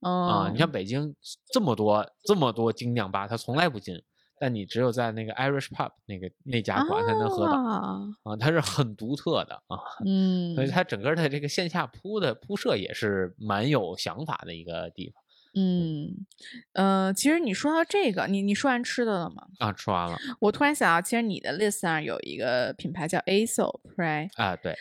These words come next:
Speaker 2: 我觉得 Aesop 也是在线下店的陈列非常，我觉得，我觉得很多人知道 Aesop 这个品牌，都是因为某一个酒店的这个，
Speaker 1: 啊。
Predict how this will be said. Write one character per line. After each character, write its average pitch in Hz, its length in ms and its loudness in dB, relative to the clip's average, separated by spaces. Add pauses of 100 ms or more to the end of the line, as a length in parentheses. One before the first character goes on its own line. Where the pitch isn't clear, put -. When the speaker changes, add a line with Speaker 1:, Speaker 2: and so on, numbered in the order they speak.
(160)
Speaker 2:
我 196 100 2
觉 208 80 4
得 - 140 6
Aesop 320 380 2 (120)
也 - 220 0
是 185 300 0
在 190 260 2
线 202 300 0
下 185 240 0
店 143 580 -2 (420)
的 98 400 0
陈 156 380 -4
列 185 420 2 (460)
非 233 300 4
常， 151 480 -2 (640)
我 202 120 8
觉 208 140 8
得， 247 140 8
我 208 100 4
觉 233 80 6
得 - 60 4
很 190 100 0
多 185 100 4
人 190 160 2
知 196 80 -6
道 220 140 4
Aesop 196 300 2
这 175 100 0
个 165 80 0
品 - 180 -8
牌， 165 200 -4
都 190 120 0
是 196 140 0
因 190 80 2
为 185 120 2
某 185 220 0
一 - 120 -4
个 185 160 2
酒 - 340 -4
店 175 420 -2
的 - 280 -6 (500)
这 190 140 2
个， 175 80 4
Speaker 1:
啊。 147 720 6